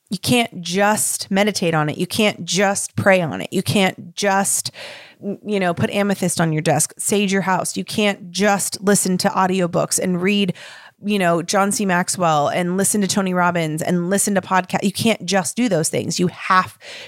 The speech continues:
to put inspired action behind it. You have to actually do the work because that's taking it back to self. 'Cause we search outside of ourselves a lot, and that's how we wind up into trouble because we're, we're searching outside of ourselves for everything that we already know we have inside of us.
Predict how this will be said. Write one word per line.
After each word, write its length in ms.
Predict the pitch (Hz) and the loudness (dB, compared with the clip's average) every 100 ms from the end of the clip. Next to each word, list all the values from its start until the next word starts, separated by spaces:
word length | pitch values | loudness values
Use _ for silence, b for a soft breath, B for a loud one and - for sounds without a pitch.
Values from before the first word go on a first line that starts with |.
| B | B
to 140 | 208 | -2
put 160 | - 185 | 0 0
inspired 360 | 165 175 170 | 0 0 0
action 400 | 160 214 - 170 | 0 0 0 0
behind 320 | 165 147 - | 0 -2 -4
it. 140 | - - | -4 -4
You 80 | 175 | -2
have 340 | - 180 - | 0 -2 -2
to 280 | - 170 151 B B B _ 196 | 0 0 0 B B B _ 0
actually 600 | 185 180 - 185 165 160 | 0 0 -2 0 0 -2
do 300 | 170 165 151 | 0 0 0
the 100 | 131 | 0
work 600 | 170 180 98 - - - _ _ _ _ - | 0 0 -2 -6 -10 -12 _ _ _ _ -4
because 280 | 190 214 185 | -2 0 2
that's 180 | 170 | 0
taking 320 | - 170 165 151 | 0 -2 0 0
it 80 | |
back 240 | 123 69 - | 0 -2 -2
to 100 | 156 | 0
self. 520 | - 143 - - - - _ | 0 0 -2 -8 -12 -20 _
'Cause 160 | - 175 | -4 -2
we 100 | 175 | 0
search 300 | 170 190 180 | 0 0 0
outside 360 | 165 156 185 180 | -2 0 0 0
of 80 | |
ourselves 340 | 170 160 156 151 | 0 0 0 0
a 60 | |
lot, 360 | 156 175 170 156 | 0 2 2 2
and 120 | 156 | 0
that's 160 | 151 151 | -2 0
how 80 | 160 | 0
we 120 | 160 | 2
wind 220 | 151 151 | 2 0
up 100 | 147 | -2
into 160 | 143 151 | -2 -4
trouble 380 | - 240 196 | -2 -2 0
because 320 | 170 165 180 165 | -2 -2 -2 0
we're, 220 | 165 - B B B B | 0 -2 B B B B
we're 120 | - - _ | 0 0 _
searching 560 | - - - 240 - 226 | -6 -2 2 2 0 -4
outside 500 | 190 190 - - 170 | 0 0 0 -2 0
of 80 | 170 | 0
ourselves 480 | 170 170 185 185 185 | 0 0 0 0 -2
for 180 | - - | -4 -2
everything 360 | 175 165 202 | 0 0 0
that 100 | 165 | -2
we 140 | 147 160 | 0 0
already 200 | 156 160 | 0 -2
know 320 | 160 160 151 | -4 0 0
we 180 | 156 165 | 0 -4
have 260 | 135 151 | -2 -2
inside 340 | 139 143 - - | -2 -2 0 0
of 80 | - | -2
us. 320 | - - | -2 -4